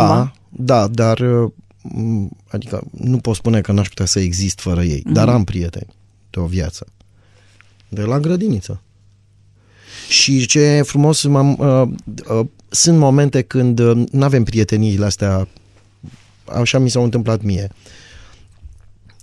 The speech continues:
Speaker 2: Constant ne vedem, uh, programat și așa mai departe. Uh,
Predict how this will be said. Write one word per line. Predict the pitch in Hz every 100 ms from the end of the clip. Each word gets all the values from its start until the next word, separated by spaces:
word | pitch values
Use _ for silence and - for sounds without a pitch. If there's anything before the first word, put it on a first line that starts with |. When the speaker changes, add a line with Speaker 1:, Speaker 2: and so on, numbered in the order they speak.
| -
Speaker 2:
Constant | 127 117 - 131 143 143 - - - 110
ne | 120
vedem, | 110 107 135 139 139 135
uh, | 123 110
programat | 120 107 113 107 117
și | 107
așa | -
mai | 104 101
departe. | 95 98 95 101 98 - - - - -
Uh, | -